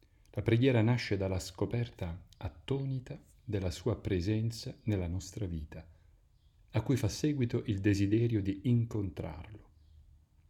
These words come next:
Come in qualsiasi rapporto umano, in cui più si frequenta una persona, più la si conosce e la si ama, così il rapporto con lui, grazie alla preghiera,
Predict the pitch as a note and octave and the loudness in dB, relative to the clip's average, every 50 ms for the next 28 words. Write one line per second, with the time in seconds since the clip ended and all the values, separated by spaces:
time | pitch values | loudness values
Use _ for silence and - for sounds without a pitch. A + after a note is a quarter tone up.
0 | - - - - - - - - - D3 C3 A2 G#2+ - G#2 F#2+ - - A2+ G2+ | -20 -20 -20 -20 -20 -20 -2 2 4 6 8 6 6 6 4 4 4 2 2 2
1 | - G#2 F#2 F2 D#2+ - G#2 F#2+ F#2+ - F#2 F#2 F2+ F2 D#2+ D#2 D#2+ E2 D#2+ D#2+ | 4 2 0 0 0 0 0 0 0 -2 -2 -2 -2 -2 -2 -4 -4 -6 -8 -10
2 | - - - - - G#2 F#2+ F#2+ - A2+ A2+ G#2 G2 G2 - - - - - C#3+ | -12 -18 -20 -6 -2 0 0 2 4 4 4 4 2 0 -6 -10 -6 -2 -2 -2
3 | A#2+ - A2+ G2+ - F#2 F2+ - F2+ F2+ F2 - F#2 F2+ F2 E2 - E2+ - - | 0 0 0 0 0 0 0 0 -2 -2 -2 -2 -2 -4 -2 -4 -4 -6 -6 -4
4 | - C3+ C3 G#2+ E2+ - - - - - - - - - - - - E3 D#3 B2+ | -2 -2 -2 -2 -4 -6 -10 -16 -20 -20 -20 -20 -20 -20 -16 0 4 6 6 6
5 | G#2 - - - - G#2+ A2 C3 C3+ - - - G#2 G2 - - F2+ F2+ E2 - | 6 2 0 0 2 2 2 2 0 0 0 0 0 0 0 0 -2 -2 -4 -4
6 | - G#2 F2+ E2 D#2 D2 D2+ G2+ A#2 - - - - - - - - _ - - | -4 -6 -6 -4 -6 -6 -6 -8 -8 -10 -14 -20 -20 -20 -20 -20 -20 _ -20 -6
7 | - - C3 - B2 G#2+ G2 G2 G2 - - D3 C#3 - A2 G#2 - G#2 G2+ G#2 | -2 -2 0 2 2 2 2 2 0 0 -2 -2 -2 -2 -2 0 0 0 2 2
8 | G#2+ G2+ F#2+ F2+ E2+ E2 - G#2+ A#2 A#2 - - F#2+ F2 E2+ E2+ E2 F2 D#2+ E2+ | 2 2 2 0 -2 -2 -2 -2 -2 -2 -4 -4 -4 -4 -2 -2 -4 -4 -4 -4
9 | F2 E2+ E2+ E2+ D#2+ D2 D2+ E2 F#2+ | -4 -4 -2 -4 -4 -4 -6 -8 -10